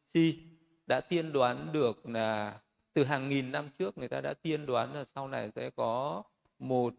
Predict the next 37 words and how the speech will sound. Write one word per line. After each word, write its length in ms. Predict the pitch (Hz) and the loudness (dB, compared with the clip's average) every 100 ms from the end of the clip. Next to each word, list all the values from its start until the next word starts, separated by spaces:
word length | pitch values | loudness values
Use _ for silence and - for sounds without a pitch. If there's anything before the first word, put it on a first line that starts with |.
| _ | _
vị, 380 | 120 139 156 156 _ _ _ | -4 -2 -2 -4 _ _ _
ờ, 420 | 127 113 113 110 - | 0 2 2 -2 2
Phật 120 | 139 - - | 2 2 -12
chánh 180 | 123 135 | -12 -10
đẳng 240 | 170 104 107 | -12 -12 4
giác, 260 | 135 165 - - - _ _ | 6 6 0 -20 -20 _ _
một 180 | 127 127 | -10 -6
vị 180 | 127 139 | -6 -4
nhất 200 | 147 170 | -6 -4
thiết 180 | 180 170 - | -4 -4 -4
chí, 340 | 139 135 165 202 165 | -2 -2 -4 -8 -10
một, 280 | 123 113 - | -8 -8 0
ờ, 340 | 110 107 110 | 2 4 2
bậc 180 | 113 117 - - | 0 -4 -6 -8
A-la-hán, 600 | 135 143 135 135 127 147 - _ _ _ _ | -6 -6 -4 -2 -2 -4 -14 _ _ _ _
ờ, 460 | - 135 139 139 139 139 | -4 -2 0 0 -2 -2
toàn 240 | 123 117 | -4 -2
giác 180 | 139 151 _ | -4 -6 _
chí 280 | 127 131 160 | -6 -4 -6
sẽ 320 | - 143 156 | -10 -10 -8
ra 160 | 147 135 | -6 -4
đời 220 | 120 107 | -4 -4
ở 120 | 107 - | -6 -6
trên 180 | 131 131 | -8 -4
thế 140 | 131 | -6
gian. 260 | 131 147 143 - - _ _ | 0 2 2 0 -18 _ _
Và 180 | 143 139 | 8 8
điều 200 | 135 127 | 6 2
này 220 | 127 127 | 2 0
được 240 | 123 120 - _ _ | 0 -2 -4 _ _
lưu 280 | 156 185 165 | -2 0 -2
truyền 340 | - 139 117 | -2 -4 -4
ở 180 | 117 113 | -8 -10
trong 260 | - 135 131 | -8 -10 -8
các 180 | 160 - - | -12 -12 -6
kinh 260 | 151 143 | -6 -2
điển, 260 | 135 113 | 0 0